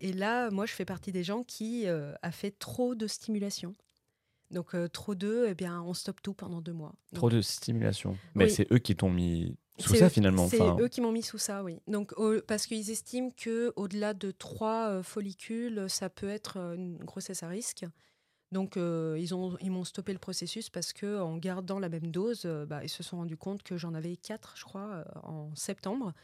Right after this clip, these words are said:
Speaker 1: Donc, septembre, octobre, rien. Et puis après, on a repris les essais avec, euh, une dose à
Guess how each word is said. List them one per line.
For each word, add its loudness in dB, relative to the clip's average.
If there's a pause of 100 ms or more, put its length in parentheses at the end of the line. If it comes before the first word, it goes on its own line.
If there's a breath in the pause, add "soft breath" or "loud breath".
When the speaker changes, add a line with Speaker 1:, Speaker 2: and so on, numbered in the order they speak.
(320 soft breath)
Speaker 1:
Donc, -4
septembre, -2
octobre, -8
rien. -6 (560 soft breath)
Et -2
puis -4
après, -6
on 0
a 0
repris -6
les -6
essais -4
avec, -6
euh, -8
une -2
dose -4 (160)
à -6